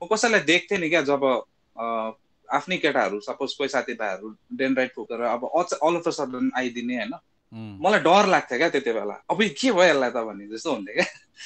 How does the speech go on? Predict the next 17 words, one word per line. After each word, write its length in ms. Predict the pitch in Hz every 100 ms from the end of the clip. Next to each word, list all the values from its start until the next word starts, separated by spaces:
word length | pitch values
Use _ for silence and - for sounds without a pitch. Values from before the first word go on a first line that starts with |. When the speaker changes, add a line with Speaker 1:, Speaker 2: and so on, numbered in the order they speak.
| - - 104
Speaker 2:
अँ। 140 | 104
Speaker 1:
अन्त 140 | 165 165 156 - - -
त्यो 100 | 226
देखेर 360 | 240 214 196
पनि 220 | 185 190 214
अब 200 | 190 165
तिनीहरूले 340 | 196 175 120
खाएको 340 | - 117 135
देखेर 340 | 139 131 131 127
हुन्छ 340 | 131 135 139
नि, 140 | 131 123 - -
अन्त 140 | 113
तिनीहरूको 400 | 113 139 123 -
त्यो 220 | - 117
रियाक्सन, 540 | 110 123 123 - 123 113
बिहेभियर 420 | 131 139 127 127
देखेर 540 | 117 120 120 127 135